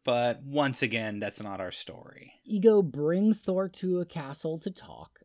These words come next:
Speaker 2: and he's monologuing about how, though the Rigelian colonizers were no contest for his awesome power,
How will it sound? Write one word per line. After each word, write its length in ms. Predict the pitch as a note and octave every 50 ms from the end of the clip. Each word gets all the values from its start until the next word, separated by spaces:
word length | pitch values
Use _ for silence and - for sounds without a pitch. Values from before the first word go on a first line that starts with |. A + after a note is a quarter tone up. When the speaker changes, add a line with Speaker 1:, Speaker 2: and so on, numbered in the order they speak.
| _ _
Speaker 2:
and 300 | C#3+ C#3 C#3+ C#3 C#3 C3+
he's 480 | - - E3 D#3+ D#3 C3+ A#2+ G#2+ - _ _ -
monologuing 1120 | A#2+ A#2 A#2 A#2+ A#2+ A#2+ A#2 B2 B2+ C3 B2 A#2+ A#2+ A#2 A#2 A#2+ A#2+ A#2 B2 A#2+ A#2 A#2
about 340 | A#2 G#2 G#2+ G#2+ G#2+ G#2+ G#2+
how, 420 | G#2+ G#2+ A2 G#2 G2+ G2+ G2+ G2 - - - - - _ _
though 120 | _ G#3 A3
the 100 | F#3 G3
Rigelian 800 | F3+ F3 E3 - E3 F3 E3+ F3 E3+ E3 E3 E3 D#3+ D#3+ D3+
colonizers 960 | - - - D3 D3 D3+ D#3 D#3 D3+ D3 D3 C#3+ C#3+ C3 C#3 C#3 C3 B2+ A#2 A2+
were 140 | A2 A2+ A2+
no 240 | A2+ A2+ A2 G#2+ G#2
contest 760 | - - - G3 G#3 G#3+ G#3 G3+ - D#3+ B2+ A#2+ A#2 - -
for 240 | - - A#2+ A#2 A2+
his 200 | A#2+ A2 G#2 A#2
awesome 340 | G#2 F#2+ F#2 - - F#2+
power, 640 | F#2 - - - E3 E3 D3+ C#3 B2+ A2+ G#2+ G#2 G2+